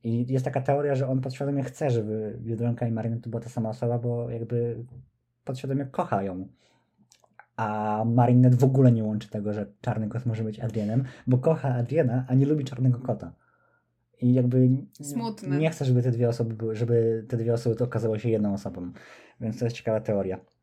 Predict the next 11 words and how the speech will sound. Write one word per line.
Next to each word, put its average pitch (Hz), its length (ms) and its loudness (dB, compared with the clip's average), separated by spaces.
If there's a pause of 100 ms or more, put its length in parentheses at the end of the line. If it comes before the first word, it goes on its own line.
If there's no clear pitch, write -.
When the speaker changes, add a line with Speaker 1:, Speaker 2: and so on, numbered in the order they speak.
(880)
Speaker 1:
Dobra, 101 300 2
więc, 190 280 4
ym, 131 520 4 (600)
łowca 131 380 2
kłami, 135 320 2
kłami 113 280 2
Buster 104 500 0 (260)
rzeczywiście 127 440 -6
była 92 300 -2 (160)
blisko. 95 420 -8 (520)
Dobra, 95 220 0